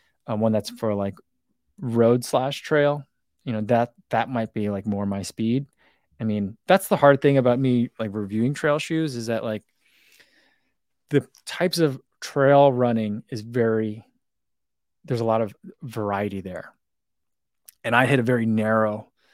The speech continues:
segment of the entire trail running world. And so, like, when I review trail shoes, I try to be as, like, upfront about that. I'm like, you know, "I'm a newbie trail runner, but I do a decent amount of it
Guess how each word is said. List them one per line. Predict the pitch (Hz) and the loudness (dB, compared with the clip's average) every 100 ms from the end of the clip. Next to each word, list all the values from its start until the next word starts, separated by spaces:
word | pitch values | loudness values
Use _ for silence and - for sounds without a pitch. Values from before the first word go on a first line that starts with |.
| _ _ _ - | _ _ _ -12
segment | - 117 104 98 _ - | -2 -2 -2 -10 _ -10
of | 101 | -8
the | 104 | -6
entire | 98 104 98 | -8 -6 -8
trail | 95 - 104 | -8 -6 -4
running | 101 107 104 | -4 -6 -8
world. | 104 110 135 156 _ - | -8 -6 -4 -6 _ -16
And | 101 | -14
so, | - 107 | -10 -10
like, | 101 98 | -10 -8
when | 107 | -4
I | 113 | 0
review | 120 101 101 | 0 0 -6
trail | - 110 101 | -6 -6 -6
shoes, | 107 101 - | -10 -14 -12
I | 107 | -12
try | - 113 | -4 -2
to | 113 | -2
be | 104 104 | -4 -6
as, | 98 101 | -8 -10
like, | 95 - _ _ _ - | -10 -12 _ _ _ -6
upfront | 117 - 123 | -4 0 0
about | 127 139 135 | 2 0 2
that. | 165 160 - - | 2 2 -2 -16
I'm | 101 | -10
like, | 107 101 _ _ _ _ _ _ _ | -10 -10 _ _ _ _ _ _ _
you | 127 | -6
know, | 104 98 117 _ _ _ _ _ _ - | -6 -6 -10 _ _ _ _ _ _ -4
"I'm | 107 | -2
a | |
newbie | 101 107 107 104 123 _ | 0 0 -2 -6 -8 _
trail | - 113 110 | -6 0 0
runner, | 127 131 139 139 - - | 2 0 -2 -4 -12 -8
but | 104 98 - _ _ _ _ _ _ - | -6 -6 -10 _ _ _ _ _ _ -14
I | |
do | - 147 | -6 -4
a | |
decent | 117 101 104 | -4 -6 -6
amount | 95 95 95 | -8 -8 -10
of | |
it | 98 | -10